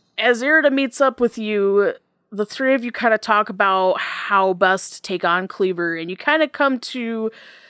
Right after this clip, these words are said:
to an agreement that you're gonna gather food that Cleaver likes in hopes of calming him down enough to kinda give him this offering to hopefully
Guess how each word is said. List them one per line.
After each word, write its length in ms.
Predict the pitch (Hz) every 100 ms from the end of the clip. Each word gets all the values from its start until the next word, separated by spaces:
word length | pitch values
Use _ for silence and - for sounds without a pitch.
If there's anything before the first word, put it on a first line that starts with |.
| - _ -
to 100 | 285
an 60 |
agreement 460 | 285 247 254 240 226
that 100 | 165
you're 100 | 208
gonna 160 | 247
gather 380 | 247 247 247 240
food 640 | 226 - 285 269 247 214 185
that 160 | -
Cleaver 380 | - 247 208 202
likes 560 | 185 233 214 180 - -
in 80 |
hopes 540 | 208 - 208 202 - -
of 200 | 196 175
calming 400 | - 233 240 233
him 120 | 220
down 280 | 202 202 202
enough 340 | 202 190 180 -
to 80 | -
kinda 240 | 214 202
give 320 | 180 202 196
him 240 | - 202 185
this 200 | 175 -
offering 600 | - 180 185 185 170 160
to 160 | - 165
hopefully 540 | - 220 - 196 190